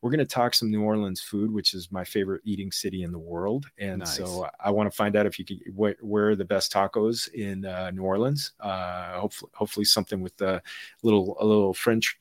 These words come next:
Speaker 1: uh, Cajun Creole action. So, uh, do that. And also, um, I've got, uh, gonna have a, a video dropping soon. I sat down with, uh, Doctor Edwin Porras,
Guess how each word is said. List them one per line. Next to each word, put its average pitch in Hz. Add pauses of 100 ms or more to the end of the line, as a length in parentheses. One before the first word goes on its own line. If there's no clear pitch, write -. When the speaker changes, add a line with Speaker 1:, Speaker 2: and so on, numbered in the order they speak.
(100)
Speaker 1:
uh, 104
Cajun 110
Creole 107
action. 110
So, 90
uh, 90
do 123
that. 156
And 139
also, 147 (400)
um, 107
I've 104
got, 107
uh, 98
gonna 107
have 101
a, 92 (140)
a 95
video 101
dropping 95
soon. 107
I 95
sat 110
down 107
with, 98
uh, 101
Doctor 101
Edwin 110
Porras, 120